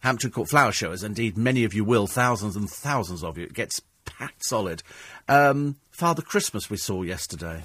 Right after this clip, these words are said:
He was sitting outside something. It's got a big sign next to him going, "On holiday till the twenty-fourth of December." He must have sweltered in the heat.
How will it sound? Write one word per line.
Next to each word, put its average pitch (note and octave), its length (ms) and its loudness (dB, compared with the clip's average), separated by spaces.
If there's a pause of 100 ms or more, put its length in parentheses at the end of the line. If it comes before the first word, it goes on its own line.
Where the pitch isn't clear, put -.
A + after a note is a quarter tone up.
(420)
He D3 140 0
was C#3+ 140 2
sitting A#2+ 260 2
outside G2 460 0
something. G2+ 240 -2
It's G2+ 100 -6
got C3 60 0
a A#2 40 -2
big C3+ 160 -4
sign C3 460 2 (260)
next B2+ 260 0
to A2 100 0
him G2 100 0
going, G#2+ 360 2 (220)
"On C3+ 140 4
holiday A2+ 460 2
till G2+ 180 -2
the G2+ 80 0
twenty-fourth G2 680 -4
of E2+ 80 -8
December." F2 540 -4 (600)
He D#3 280 0
must C#3 300 -2
have A#2+ 100 0
sweltered D3 680 4
in G2+ 120 0
the G2 100 -2
heat. G2+ 320 -2